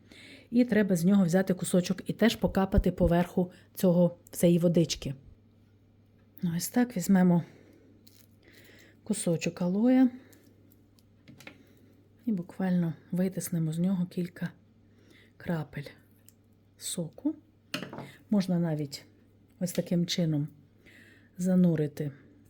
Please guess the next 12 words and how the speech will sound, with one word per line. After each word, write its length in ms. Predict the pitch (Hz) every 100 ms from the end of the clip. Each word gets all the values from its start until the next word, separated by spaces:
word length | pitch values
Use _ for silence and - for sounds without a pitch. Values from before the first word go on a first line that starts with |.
| _ _ _ _ _ _ _ _ _ _ _ _ _ _
Бачите, 280 | 220 - 165
ось 160 | 160
так, 300 | - 151 139 -
занурити 520 | 170 165 170 151 139
стебельце 720 | 151 - 156 156 143 - 147 139 - _ _ _ _ _ - - - _ _
самої, 580 | - 175 170 160 156 139 - -
зрізу 500 | 165 180 160 139 147
самого 540 | - 156 143 139 139 - - _ _ _ _ - - - _ _
у 220 | 180 156 135
алоє. 640 | - 180 170 143 143 214 330 - _ _ _ _ _
Ось 220 | 175 -
так. 480 | - 135 147 262 -